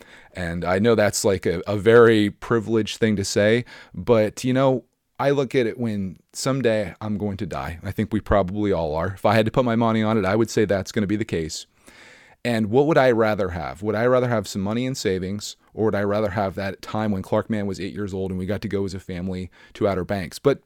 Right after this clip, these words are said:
not just that, not just with us, but with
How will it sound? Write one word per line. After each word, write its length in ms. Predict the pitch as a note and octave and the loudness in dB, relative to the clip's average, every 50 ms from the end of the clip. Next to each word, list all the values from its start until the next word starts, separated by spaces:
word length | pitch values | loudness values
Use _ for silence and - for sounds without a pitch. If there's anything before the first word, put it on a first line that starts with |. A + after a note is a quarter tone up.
| _ _ _ _ _ - | _ _ _ _ _ -6
not 240 | C#3+ D#3+ F3 F3+ F3 | -2 0 0 2 2
just 200 | F3+ F#3 - - | 0 -2 -2 -2
that, 360 | F3+ G3 G#3 D#3 F#2 - - | -2 0 0 0 -2 -2 -4
not 260 | A#2+ C3 C#3+ D#3 C3+ | -4 -2 -2 -2 -2
just 220 | C#3+ D#3 D#3+ - - | -2 -6 -6 -4 -2
with 200 | C#3+ D3+ D3+ - | -2 -2 0 0
us, 380 | D3 D#3+ C3+ A#2 - - - - - - - - - - _ _ | 2 2 2 0 -2 -6 -10 -12 -16 -20 -20 -20 -20 -20 _ _
but 140 | - A2+ F#2+ | -2 -2 0
with 260 | A2 G#2+ G2 - - | 0 -2 -4 -6 -10